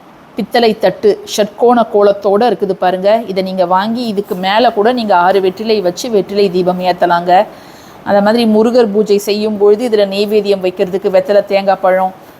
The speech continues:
அதெல்லாம் கூட நீங்க வச்சுக்கலாம். அல்லது பூக்கள், அரளி பூக்கள் வச்சுட்டு நீங்க அர்ச்சனை பண்ணுவதற்கு கூட இந்த தட்டை நீங்க பயன்படுத்திக்கலாம். இதோட விலை வந்து நானூத்தி ஐம்பது. இப்ப நம்ம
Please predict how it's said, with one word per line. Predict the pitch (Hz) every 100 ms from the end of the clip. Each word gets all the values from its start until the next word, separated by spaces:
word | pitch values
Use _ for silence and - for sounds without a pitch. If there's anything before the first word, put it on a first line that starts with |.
| -
அதெல்லாம் | 180 190 208 208
கூட | 202 208
நீங்க | 233 196
வச்சுக்கலாம். | 180 - 202 190 196
அல்லது | 190 214 233 220
பூக்கள், | - 262 254 247 185
அரளி | - 185 226 226
பூக்கள் | 202 202 190
வச்சுட்டு | 185 - 233
நீங்க | 220 202 190
அர்ச்சனை | 180 180 233 233 220 -
பண்ணுவதற்கு | 185 185 180 180 180
கூட | 202 226
இந்த | 202
தட்டை | - 175 185
நீங்க | 175 165
பயன்படுத்திக்கலாம். | 180 180 175 180 180 180 190 233 - - - -
இதோட | 196 208 247 220
விலை | 180 175 202
வந்து | 175 185 427 370
நானூத்தி | 208 180 190 180 - 254
ஐம்பது. | - 190 180 175 160 - - - - -
இப்ப | 226 330
நம்ம | 320 269